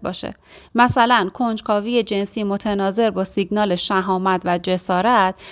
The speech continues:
و پنهونکاری جنسی مترادف با سیگنال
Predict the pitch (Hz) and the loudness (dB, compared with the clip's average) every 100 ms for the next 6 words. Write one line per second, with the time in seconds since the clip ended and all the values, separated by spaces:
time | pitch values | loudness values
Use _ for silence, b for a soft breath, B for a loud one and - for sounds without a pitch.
0 | B - 220 247 226 220 233 220 247 240 | B -2 0 2 0 0 0 2 2 4
1 | 320 381 302 294 285 277 262 220 220 214 | 4 2 2 2 0 0 0 -2 0 0
2 | 208 254 302 240 214 220 196 214 240 254 | 2 0 0 -2 -2 -2 -2 0 2 4
3 | 254 | 4